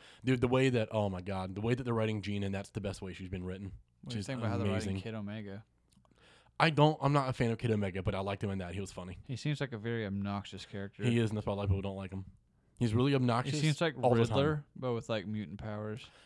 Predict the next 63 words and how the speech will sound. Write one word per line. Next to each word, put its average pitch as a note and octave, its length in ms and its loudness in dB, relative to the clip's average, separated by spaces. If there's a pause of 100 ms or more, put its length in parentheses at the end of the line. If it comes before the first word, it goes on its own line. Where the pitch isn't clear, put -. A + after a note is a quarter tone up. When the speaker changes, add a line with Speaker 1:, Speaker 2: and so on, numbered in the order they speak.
Speaker 1:
And D3 80 6
it's D3+ 120 4
annoying C#3+ 260 6
that B2+ 80 2
he's B2+ 120 2
Omega A2+ 280 2
level G2 240 -6
too. F#2 200 -10 (140)
So - 140 -6
he's, G#2 120 -2
like, G2 220 -4
infinitely A#2 380 0
Speaker 2:
He F2+ 100 0
is - 60 6
Speaker 1:
powerful. F#3 260 4
Speaker 2:
Omega G3 320 0
level? - 180 2
Speaker 1:
He's, B2+ 240 4
that's A2+ 180 -2
why B2+ 100 2
he A#2 40 -2
call, C3 220 2
calls B2 220 2
himself A#2+ 200 0
Kid B2+ 220 2
Omega, A2 400 2
'cause G2 160 -6
he's F2+ 100 -8
Omega G2+ 200 -4
Speaker 2:
I - 40 -8
Speaker 1:
level. E2+ 140 -4
Speaker 2:
assume C#3+ 220 -4
so, B2+ 160 -4
but A2+ 180 -8
was A#2+ 220 -6
he C3+ 140 -8
in C3 140 -4
that B2+ 180 -6
list A#2+ 340 -8
of C3 80 -8 (240)
Speaker 1:
Yeah. A2+ 100 -2 (240)
Mm-hmm. A#2 120 0 (440)
Speaker 2:
what C#3 180 -6
Speaker 1:
His D3 60 10
Speaker 2:
is B2 40 6
Speaker 1:
name D#3 100 8
Speaker 2:
he, D3 40 8
Speaker 1:
is A#2+ 80 0
Quentin C#3 280 2
Speaker 2:
what's D3+ 120 0
Speaker 1:
Qui-, A2 120 2
Speaker 2:
he G#2 120 -2
do? B2+ 360 -6
Speaker 1:
Quentin C3+ 340 4
Quire. E2+ 420 -6 (280)
He's, A2+ 200 0
uh, G#2+ 640 0
the A2+ 100 -6
Omega A#2+ 220 -4
level B2 200 -4
telekinetic, F#2+ 520 -6
I F#2+ 60 -8
think. C#3 240 -4